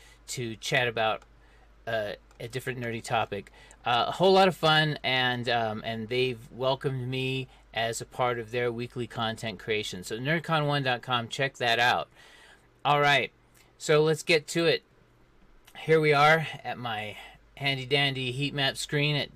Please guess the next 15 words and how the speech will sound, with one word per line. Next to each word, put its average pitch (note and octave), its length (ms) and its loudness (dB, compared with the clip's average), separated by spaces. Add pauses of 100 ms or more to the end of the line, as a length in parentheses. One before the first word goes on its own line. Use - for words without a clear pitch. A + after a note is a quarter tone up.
(480)
coin D3+ 340 -2
three C#3+ 280 -4
sixty C#3+ 360 -6
dot C3+ 220 2
com, C3+ 440 0 (520)
and B2+ 420 0 (180)
the C3 120 -8
screen E3+ 380 -2
right E3+ 220 4
now D#3+ 320 2
looks D3 280 0
a D#3 40 -4
little D3+ 220 2
bit C#3 220 2
mixed, C3+ 440 -4